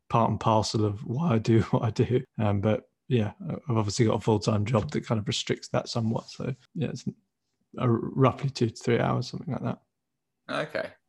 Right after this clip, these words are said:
Speaker 2: I'd say I'm probably ten to fifteen hours a week. So I don't know what, I mean, I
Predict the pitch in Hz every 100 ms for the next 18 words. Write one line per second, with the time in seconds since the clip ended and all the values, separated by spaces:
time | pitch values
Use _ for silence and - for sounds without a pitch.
0 | _ - 98 110 92 98 85 82 82 80
1 | - 92 - 90 92 95 92 98 101 -
2 | _ _ - 82 80 80 85 - 80 76
3 | 85